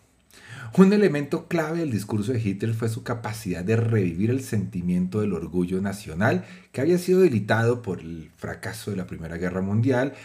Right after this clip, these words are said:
y en el posterior Tratado de Versalles, que en algún momento sería interesante poder hablar sobre él.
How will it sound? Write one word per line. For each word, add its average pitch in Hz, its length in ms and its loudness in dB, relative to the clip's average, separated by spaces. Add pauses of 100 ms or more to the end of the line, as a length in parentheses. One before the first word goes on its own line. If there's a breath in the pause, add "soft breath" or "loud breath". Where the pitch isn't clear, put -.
(200 loud breath)
y 113 60 2
en 113 100 6
el 113 140 6
posterior 101 680 0
Tratado 123 580 -2
de 123 120 4
Versalles, 95 840 -2
que 80 440 -14
en 80 120 -12
algún 95 240 -2
momento 117 400 0
sería - 500 -8
interesante 95 520 -4
poder 82 200 -10
hablar 90 280 -4
sobre 82 400 -4
él. - 180 -2